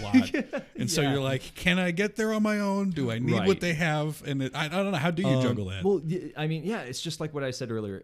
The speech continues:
Speaker 2: Training is lifelong,
Speaker 1: Mm-hmm.
Speaker 2: and experience is lifelong. And so, um, yeah, you, it, it, there's no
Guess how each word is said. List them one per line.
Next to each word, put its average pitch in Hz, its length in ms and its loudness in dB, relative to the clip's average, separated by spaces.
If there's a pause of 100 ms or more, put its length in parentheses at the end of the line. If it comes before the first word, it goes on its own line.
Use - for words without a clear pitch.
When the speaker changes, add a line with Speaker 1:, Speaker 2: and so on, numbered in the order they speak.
(160)
Speaker 2:
Training 135 520 -2
is 107 580 -2 (100)
lifelong, 98 580 -10 (140)
Speaker 1:
Mm-hmm. 117 340 -8
Speaker 2:
and 104 580 -6
experience 113 840 -8
is 92 300 -8
lifelong. 90 720 -10
And 101 240 -4
so, 98 560 -6 (540)
um, 98 580 -2 (920)
yeah, 185 300 -4
you, 165 360 -6 (400)
it, 160 200 -2
it, 151 100 -6
there's 143 220 -4
no 123 240 -2